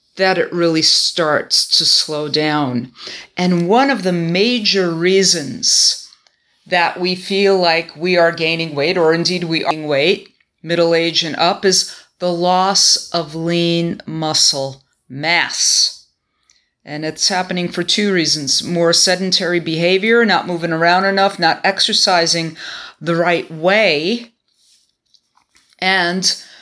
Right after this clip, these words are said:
not getting the required amount of protein. We need double the R-, R D A, double the recommended daily allowance, the R D A,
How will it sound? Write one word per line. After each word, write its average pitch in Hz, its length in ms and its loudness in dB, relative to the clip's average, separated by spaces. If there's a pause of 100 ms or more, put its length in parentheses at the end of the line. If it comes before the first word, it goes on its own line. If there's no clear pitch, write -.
(160)
not 196 400 0
getting 196 460 0
the 180 100 0
required 208 560 2
amount 180 320 2
of 170 140 -6
protein. 202 760 -2 (640)
We 175 140 -2
need 185 300 0
double 196 300 2
the 185 180 4
R-, 180 260 4 (140)
R 175 180 2
D 180 180 0
A, 170 420 2 (280)
double 190 640 0
the 160 280 -4
recommended 180 760 0
daily 185 400 2
allowance, 165 720 0
the - 160 -4
R 165 200 2
D 190 200 0
A, 170 380 -2